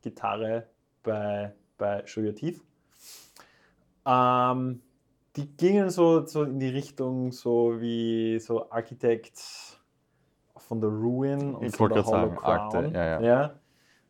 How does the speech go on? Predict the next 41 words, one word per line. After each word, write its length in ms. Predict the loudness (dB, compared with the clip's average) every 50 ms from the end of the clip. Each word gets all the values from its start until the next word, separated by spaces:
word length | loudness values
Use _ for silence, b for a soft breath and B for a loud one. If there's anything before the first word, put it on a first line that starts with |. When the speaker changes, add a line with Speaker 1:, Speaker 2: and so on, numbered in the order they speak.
| _ 0
Speaker 1:
Ja. 180 | 4 4 4 4
Äh, 20 | 4
und 140 | 0 -4 -2
die 80 | 2
waren 220 | 2 2 2 0 -4
live 400 | -6 -4 -4 -4 -4 -6 -10 -16
auch 120 | -20 -16 -16
super 440 | -14 -14 -14 -14 -14 -14 -14 -14
tight 320 | -10 -8 -6 -6 -6 -8 -12
und 60 | -16
super 280 | -20 -20 -20 -16 -18 -14
geil 360 | -10 -10 -10 -10 -10 -14 -16
und 260 | -18 -18 -18 -18 -14
haben 320 | -12 -12 -12 -12 -16 -20 -20 _ _ _ _ -4
geil 220 | -2 -2 -2 -2 -6
performt 720 | -8 -14 -16 -14 -10 -8 -8 -8 -8 -8 -10 -12 -14 -14
und 200 | -18 -18 -16 -16
alles. 400 | -12 -10 -8 -6 -6 -6 -6 -10
Und 200 | -16 -20 -18 -12 -8
immer, 180 | -6 -6 -6 -6
wenn 440 | -8 -10 -12 -12 -10 -10 -8 -8
ich 60 | -8 -8
mir 80 | -8
gedacht 220 | -8 -8 -8 -8 -10
habe, 140 | -12 -8 -6
"Ah, 140 | -4 -4 -4
okay, 240 | -4 -4 -4 -4
gut, 320 | -2 -4 -6 -6 -8 _ -12
die 140 | -10 -10 -8
Architects, 500 | -8 -8 -8 -8 -10 -12 -12 -12 -12 -10
die 120 | -10 -8
brauchen 340 | -6 -4 -2 -2 -4 -4 -8
jetzt 180 | -12 -12 -10 -10
noch 80 | -10
ein 160 | -8 -8 -8 -6
paar 140 | -6 -6
Monate, 400 | -6 -6 -8 -8 -8 -6 -6 -8
bis 160 | -8 -8 -10 -12
die 120 | -10 -4
da 180 | -2 -2 -2 0
sind." 360 | -2 -2 -4 -4 -6 -4